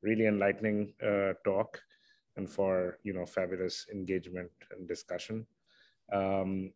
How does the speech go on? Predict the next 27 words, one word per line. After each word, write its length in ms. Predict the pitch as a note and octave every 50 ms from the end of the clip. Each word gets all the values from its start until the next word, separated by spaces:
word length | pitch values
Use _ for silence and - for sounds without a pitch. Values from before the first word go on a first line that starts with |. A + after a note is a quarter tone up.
| _ - G2+
and 460 | G2+ G2 G2+ G2 G2 G2 G2 F2 - -
to, 600 | G#2 G2 F#2+ F#2+ F#2+ F#2+ F#2+ F#2+ F#2 F#2 F#2 - - _ - G2
uh, 480 | F2+ F2+ F#2 F#2+ F#2+ F#2 - - G2 - - F#2+ F#2 _ _ _ _ _ - - - - - - _ _ _ -
the 340 | G2 G2+ F#2+ F#2 F#2 F#2 E2+
viewers 680 | E2+ F#2+ G2+ G2+ G#2+ A2+ A#2 A#2 A#2 A#2 - - - - _ _ - -
and 140 | F#2 F2+ F2+
listeners, 540 | G2+ G#2 - - A#2+ A#2+ A#2+ A2 - - _ _ _ - - _ _ _ - -
uh, 500 | F#2+ G2 F#2+ F#2+ F#2+ F#2+ F#2+ F#2+ F#2+ F#2+ F2+ -
thank 240 | - G#2+ G#2+ G2+ -
you, 300 | - A#2+ A#2+ A#2+ A#2+ A#2 - - - - -
uh, 60 | -
for, 560 | - - - G2 F#2+ F#2+ F#2+ F#2 F#2 F2+ F2 - - _ _ _ -
uh, 240 | G2 F#2+ F#2+ F#2+ F#2+ F#2
listening 340 | G2 G2+ - - A#2 A2 G#2
in, 280 | G#2 G#2+ A2 A#2+ A#2 - _ _ _ _ _ _ _ _ _ _ _ - G2+
uh, 200 | G2 G2 F#2+ F#2 -
to 440 | - G2+ G2 G2 G2 F#2+ G2 F#2+ F#2+ - _ - G2+
this 340 | F#2 F#2+ F#2+ F2+ - - -
last 440 | G2+ F#2+ F#2+ G2 G2+ G2+ - - -
talk, 360 | G#2+ F#2+ F#2 G#2 - - - - _ _ _ - - - _ _ _ - -
uh, 180 | G2 F2+ F2+ - -
in 180 | G2+ G2 F#2+ F#2
our 340 | F2+ F2+ F2+ F2 E2+ F2 F2 - _ _ _ _ _ _ _ _ - G2+
Decolonial 460 | G#2+ - G#2 G#2 G2+ G2+ G#2 G2 G2
Islamic 420 | F#2+ - - G2 F#2+ G2+ F#2 -
Spirituality 600 | - - G2 G2 E2+ - G#2 G2 G2 F#2+ G#2 G#2+
s-, 200 | F#2+ - - -